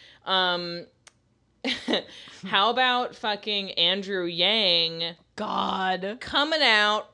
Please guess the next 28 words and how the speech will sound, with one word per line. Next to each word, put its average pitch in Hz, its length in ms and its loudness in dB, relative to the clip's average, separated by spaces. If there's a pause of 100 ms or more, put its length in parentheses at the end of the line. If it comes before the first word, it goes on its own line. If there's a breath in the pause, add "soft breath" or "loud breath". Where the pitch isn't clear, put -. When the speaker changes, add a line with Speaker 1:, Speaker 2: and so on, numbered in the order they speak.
(120)
Speaker 1:
with 180 680 0 (340)
Kind 330 840 -4
bars 160 720 2 (120)
are 165 240 2
my 175 240 0
comfort 185 840 -8
food. 143 480 -6 (320)
Speaker 2:
He 294 340 0
clearly 220 400 0
hasn't 196 200 -2
been 196 100 -4
following 185 520 2
the, 165 320 -4 (140)
the 180 200 -8
beef 220 500 -4
between 185 560 -8 (120)
Kind 190 360 -2
bars 180 240 -2
and 156 100 -14
Cliff 254 340 -6
bars. 143 220 -6
Speaker 1:
Uh-huh. 165 460 0
Speaker 2:
Have 214 80 -2
you 214 300 -6 (200)
seen 165 140 -6
Speaker 1:
Yes. 151 200 4
Speaker 2:
this? 233 380 -6
Speaker 1:
Yes. 151 400 -2